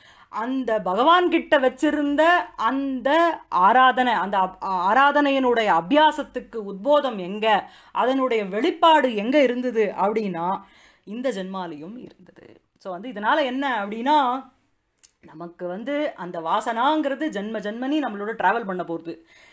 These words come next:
அதனால தான் அந்த கஜேந்திரன் வந்து, அந்த இந்திரத்யும்னன் வந்து கஜேந்திரனுடைய சரீரம் எடுத்த பொழுதிலும்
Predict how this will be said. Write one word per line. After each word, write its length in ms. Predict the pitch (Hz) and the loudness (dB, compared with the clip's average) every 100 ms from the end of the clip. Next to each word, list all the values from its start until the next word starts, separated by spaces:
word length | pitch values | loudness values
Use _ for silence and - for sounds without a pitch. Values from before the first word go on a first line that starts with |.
| _ _ | _ _
அதனால 520 | - 185 214 220 262 294 | -10 -6 -2 2 2 4
தான் 360 | 330 349 349 | 4 4 0
அந்த 320 | 214 208 202 | -6 -4 -4
கஜேந்திரன் 680 | 190 208 277 320 302 285 262 | -2 0 2 2 2 0 0
வந்து, 600 | 240 254 277 349 370 - - - | -4 -4 0 0 0 -4 -10 -8
அந்த 200 | 196 196 | -6 -6
இந்திரத்யும்னன் 640 | 240 311 - 277 262 254 | 0 0 0 -2 -2 -2
வந்து 260 | 247 262 302 | -4 -4 -4
கஜேந்திரனுடைய 800 | 185 240 302 311 302 277 254 240 | -2 0 2 4 2 0 0 -2
சரீரம் 440 | 226 180 262 262 | -2 -4 -2 -4
எடுத்த 280 | 208 202 254 | -2 0 0
பொழுதிலும் 480 | 285 285 277 277 339 | 0 0 0 -2 -4